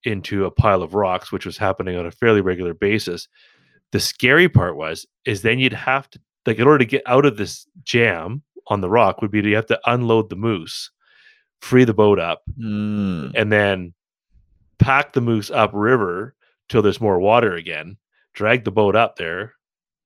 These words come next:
Speaker 1: and load everything up, and then try again until you smash another rock or into another rock bar. So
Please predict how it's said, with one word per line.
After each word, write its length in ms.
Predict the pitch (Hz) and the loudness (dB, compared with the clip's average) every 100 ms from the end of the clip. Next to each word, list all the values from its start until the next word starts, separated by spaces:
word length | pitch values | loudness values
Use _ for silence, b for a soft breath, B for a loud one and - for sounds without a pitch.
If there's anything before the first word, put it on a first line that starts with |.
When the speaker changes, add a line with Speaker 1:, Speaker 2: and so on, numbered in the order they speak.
| _ | _
Speaker 1:
and 140 | 95 90 | -12 0
load 260 | 110 123 | 4 6
everything 300 | 110 92 92 | 4 2 -10
up, 240 | 87 82 _ _ _ - | -12 -14 _ _ _ -8
and 140 | 110 | -4
then 140 | 101 98 | -4 -6
try 260 | 117 101 | -4 -2
again 300 | 90 113 107 | 0 0 0
until 220 | 95 101 | -2 -6
you 340 | 92 90 90 - | -6 -6 -10 -16
smash 460 | - - 110 95 95 | -18 -6 -2 -2 -2
another 280 | 98 113 92 | -2 -2 -2
rock 360 | 87 87 85 | -2 -2 -2
or 200 | 92 80 B B B B 104 | -4 -6 B B B B -6
into 180 | 90 | 0
another 340 | 95 95 95 85 | 2 4 2 2
rock 300 | 90 85 - | 0 0 -2
bar. 240 | 80 78 | -2 -2
So 320 | - 92 - | -4 -8 -8